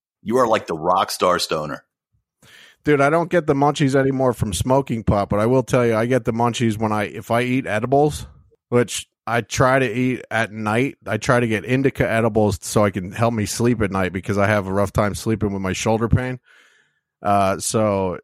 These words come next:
Speaker 2: yeah, as long as I can fall asleep before those munchies hit, <laughs> I'm good. But it
Speaker 1: <laughs> Well, you know what? We're talking about weed today because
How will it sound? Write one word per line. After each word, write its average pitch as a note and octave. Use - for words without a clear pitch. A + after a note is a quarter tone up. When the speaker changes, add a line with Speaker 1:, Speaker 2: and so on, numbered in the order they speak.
Speaker 2:
yeah, A#2
as G#2
long C3+
as D3+
I D3+
can C#3
fall B2+
asleep B2+
before B2
those G#2+
munchies A#2
hit, D3+
<laughs> -
I'm C3+
good. G#2+
But G#2
it A#2
Speaker 1:
<laughs> -
Well, D#3
you F#3+
know G#3+
what? G3+
We're D#3
talking D#3+
about D3
weed C#3+
today C3
because A#2